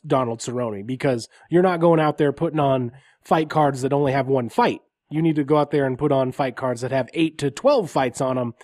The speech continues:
And frankly, you need a guy like Donald Cerrone who's willing to fight all the time. And not only that, but a guy who is, like, built up some political capital with the fans as a guy that they wanna watch and as a guy that they like.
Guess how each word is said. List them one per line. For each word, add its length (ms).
And 180
frankly, 420
you 180
need 220
a 60
guy 260
like 180
Donald 300
Cerrone 440
who's 180
willing 280
to 80
fight 240
all 140
the 80
time. 380
And 360
not 220
only 160
that, 240
but 100
a 60
guy 260
who 180
is, 160
like, 240
built 260
up 200
some 180
political 420
capital 640
with 240
the 80
fans 520
as 200
a 20
guy 160
that 120
they 100
wanna 240
watch 400
and 180
as 140
a 60
guy 260
that 140
they 120
like. 420